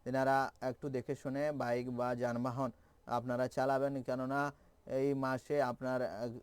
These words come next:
কিছু আঘাত লাগার যোগ রয়েছে। মাসের দ্বিতীয়ার্ধে তুলনামূলকভাবে অনুকূল থাকবে এবং তারপরে স্বাস্থ্যের উন্নতি দেখা দেবে। তাই বন্ধুরা,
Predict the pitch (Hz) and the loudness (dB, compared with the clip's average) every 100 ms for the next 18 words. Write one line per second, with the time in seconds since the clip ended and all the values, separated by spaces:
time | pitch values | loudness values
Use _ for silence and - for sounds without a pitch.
0 | - 135 123 127 131 127 143 135 131 123 | -8 -6 -2 0 2 2 0 2 2 2
1 | 143 185 - 127 131 127 123 127 127 - | 2 0 -4 -4 0 0 0 0 0 -2
2 | 117 - - - - 131 147 156 151 143 | -4 -4 -20 -20 -10 -2 0 2 2 2
3 | 139 147 139 135 147 127 135 135 135 139 | 2 2 2 2 -2 0 -2 0 0 2
4 | 143 131 131 131 139 135 131 139 127 123 | 0 0 -2 0 0 -2 -4 -6 -4 -4
5 | 123 143 127 127 127 120 - 131 139 - | -2 -2 -2 -4 -4 -6 -4 -4 -4 -4
6 | 120 113 139 143 127 120 117 165 - - | -6 -4 -4 -2 -2 -4 -4 -8 -8 -16
7 | - - - 143 143 - 127 131 123 - | -20 -16 -4 4 4 4 0 2 0 -2
8 | - - - - 131 151 - 139 143 143 | -16 -20 -20 -2 2 4 2 0 2 2
9 | 147 147 | 2 2